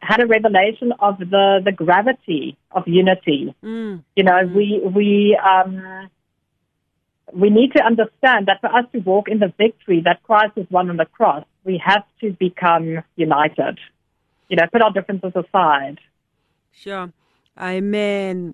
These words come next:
Speaker 2: Especially when it comes to matters of wanting or needing to have the glory for whatever has been achieved,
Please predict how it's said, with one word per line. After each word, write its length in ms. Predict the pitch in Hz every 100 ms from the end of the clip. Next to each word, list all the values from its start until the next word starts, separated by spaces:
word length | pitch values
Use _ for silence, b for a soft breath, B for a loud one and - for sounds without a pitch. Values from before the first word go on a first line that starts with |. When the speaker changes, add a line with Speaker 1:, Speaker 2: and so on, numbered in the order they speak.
| -
Speaker 2:
Especially 680 | 220 214 - 277 262 269 254
when 220 | 233 226
it 160 | 233 -
comes 320 | 240 254 -
to 180 | 226 202
matters 480 | 196 208 240 214
of 260 | 196 185 _ 175 175
wanting 840 | 185 180 214 233 285 294 240 196 165 -
or 180 | 190
needing 920 | 185 196 233 277 302 254 226 202 190 170
to 180 | 208
have 400 | 196 202 214 214
the 100 | 202
glory 640 | 170 165 196 220 240 220 185
for 240 | - 190
whatever 480 | 202 220 220 214 208
has 300 | 220 208 185
been 220 | 175 190
achieved, 720 | 180 180 - 226 202 165 175